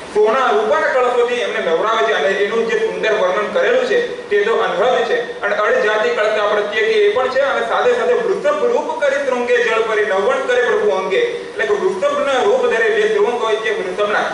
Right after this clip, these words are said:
તેના જે નવવણ કરવાનો જે અભિષેક હોય તેની સુંદર વિચારધારા અને ફક્ત આટલું વાંચવા માત્રથી આપણા મગજમાં એક કલ્પના જાગી ઉઠે કેવું સુંદર દ્રશ્ય થઈ રહ્યું હોય,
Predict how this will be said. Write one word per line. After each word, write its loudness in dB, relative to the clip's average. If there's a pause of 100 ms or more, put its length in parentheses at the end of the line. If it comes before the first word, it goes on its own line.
(160)
તેના 2
જે 2
નવવણ 2 (140)
કરવાનો 0
જે -2
અભિષેક 0
હોય 0
તેની 0
સુંદર 0
વિચારધારા 0
અને 0
ફક્ત 0
આટલું 0
વાંચવા 0
માત્રથી 0
આપણા 0
મગજમાં -2
એક -2
કલ્પના 0
જાગી 0
ઉઠે 0
કેવું 0
સુંદર -2
દ્રશ્ય 2
થઈ 2
રહ્યું 0
હોય, 2